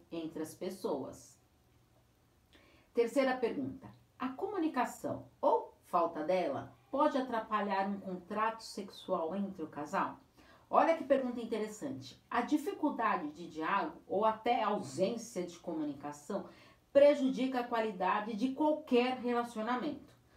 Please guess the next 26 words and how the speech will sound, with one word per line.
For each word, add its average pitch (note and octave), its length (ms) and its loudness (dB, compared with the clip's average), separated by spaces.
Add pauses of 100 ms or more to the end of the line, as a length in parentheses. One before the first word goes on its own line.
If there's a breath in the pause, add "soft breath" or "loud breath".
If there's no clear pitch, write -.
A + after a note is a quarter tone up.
(200 soft breath)
Não G4+ 160 0
é A3 100 4
só G3 320 4
o - 20 2
relacionamento B3+ 680 0
amoroso, B3 440 2
não. - 240 0 (100)
Qualquer D4+ 420 2
tipo - 220 -10
de F3+ 100 -8
relacionamento. G3+ 760 -2 (440 loud breath)
A C4 120 0
sexualidade A#3 880 0
entre D#3 200 -10
o D#3 40 -8
casal, E3+ 480 -2
ela G3+ 240 0
fica A#3 220 -4
prejudicada F#3 960 -4 (300 loud breath)
devido B3+ 440 4
muito B3+ 580 2
ao A#3 100 0
que B3+ 140 -4
carregamos G#3+ 800 0
como F#3 320 -4
mitos, A#3+ 680 -6